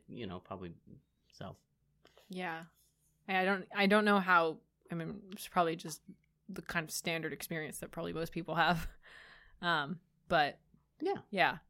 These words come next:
Speaker 2: just, you know, I wanna say thank you to Josh and Ted, especially for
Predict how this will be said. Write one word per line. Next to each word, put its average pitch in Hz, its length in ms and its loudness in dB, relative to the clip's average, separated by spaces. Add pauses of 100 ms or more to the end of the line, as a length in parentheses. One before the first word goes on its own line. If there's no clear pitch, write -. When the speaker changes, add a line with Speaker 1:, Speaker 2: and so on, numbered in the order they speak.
(320)
Speaker 2:
just, - 220 -2 (120)
you 247 120 2
know, 170 100 6
I 175 60 6
wanna 196 240 4
say 175 160 2
thank 170 280 -2
you 165 100 -4
to 151 100 -4 (120)
Josh 156 380 2
and 156 280 -6
Ted, 156 220 0
especially 156 640 -6 (540)
for 151 360 -4